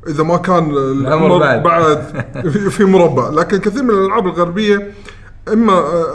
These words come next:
Speaker 1: آه، إما ما تتكلم عن اسم الشخصيات أو تتغير اسم الشخصية أثناء القصة.
Speaker 2: عشان لهالدرجة مو، مو مركزين على <laughs> اسم البطل.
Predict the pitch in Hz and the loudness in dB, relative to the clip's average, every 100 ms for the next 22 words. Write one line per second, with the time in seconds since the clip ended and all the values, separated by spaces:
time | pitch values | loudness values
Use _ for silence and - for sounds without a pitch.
0 | 160 143 131 90 226 226 185 170 208 214 | -4 -2 -2 -4 -2 0 0 2 0 -2
1 | 214 226 226 226 220 185 190 202 202 202 | -2 0 2 2 0 -4 -6 -4 -6 -6
2 | - 226 226 - 175 175 180 175 220 208 | -4 -4 -4 -4 -6 -4 -8 -4 0 0
3 | 160 208 196 - - 233 - - 196 175 | 0 -6 -6 -8 -6 -4 -4 -4 -6 -6
4 | - 123 90 - - - - - - - | -10 -16 -16 -18 -20 -20 -20 -20 -20 -20
5 | - - - - - - - - - - | -20 -20 -20 -20 -20 -20 -20 -20 -20 -12
6 | 120 123 135 139 131 127 139 143 156 156 | -6 -4 0 0 0 -2 -4 -4 -2 -2
7 | 139 165 151 135 123 - 135 139 120 131 | -2 -4 -2 -2 -2 -4 -6 -6 -4 -2
8 | 139 | -2